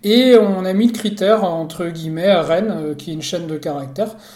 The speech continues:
Et quand on va l'exécuter, on va avoir le résultat qui est en haut, c'est-à-dire dans notre base ici, euh, deux personnes, euh, qui sont domiciliées à Rennes.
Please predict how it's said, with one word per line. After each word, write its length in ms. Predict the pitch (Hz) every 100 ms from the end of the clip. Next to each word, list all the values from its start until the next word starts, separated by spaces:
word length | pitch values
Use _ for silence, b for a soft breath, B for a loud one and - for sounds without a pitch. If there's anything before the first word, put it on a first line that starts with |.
| B
Et 140 | - 151
quand 160 | 214
on 20 | 208
va 120 | 196
l'exécuter, 580 | 190 180 175 165 214 277
on 160 | 247
va 160 | 190 175
avoir 240 | 165 190
le 100 | 202
résultat 440 | 170 165 160 170 180
qui 160 | 180
est 20 |
en 100 | 165
haut, 240 | 151 165 240
c'est-à-dire 440 | 240 165 165 185
dans 100 | 165
notre 240 | 156 156 143
base 300 | 165 185 160
ici, 400 | 135 - 190 196
euh, 220 | 151 147
deux 260 | 139 196
personnes, 520 | 196 180 - 185 196 175
euh, 140 | 156 131
qui 500 | - 170 170 180 180
sont 160 | 180
domiciliées 920 | 160 160 160 - 160 156 160 175 180 -
à 520 | 156 151 147 139 135 135
Rennes. 300 | 156 226